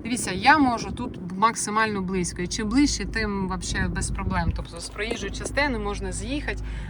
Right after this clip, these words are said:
максимально прижатися, все хорошо. Далі отут от працює стандартний орієнтир, коли заднє колесо ми розташуємо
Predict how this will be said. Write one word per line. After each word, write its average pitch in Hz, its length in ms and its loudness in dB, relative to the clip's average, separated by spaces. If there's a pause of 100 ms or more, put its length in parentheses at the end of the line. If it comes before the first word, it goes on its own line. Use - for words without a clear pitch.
максимально 202 600 4
прижатися, 202 760 2 (220)
все 233 300 0
хорошо. 185 420 -4 (240)
Далі 226 520 4
отут 214 460 -4
от 185 140 -6
працює 269 760 6
стандартний 220 720 6
орієнтир, 196 640 0 (340)
коли 233 320 8
заднє 180 440 8
колесо 262 540 6 (280)
ми 220 200 4
розташуємо 208 880 2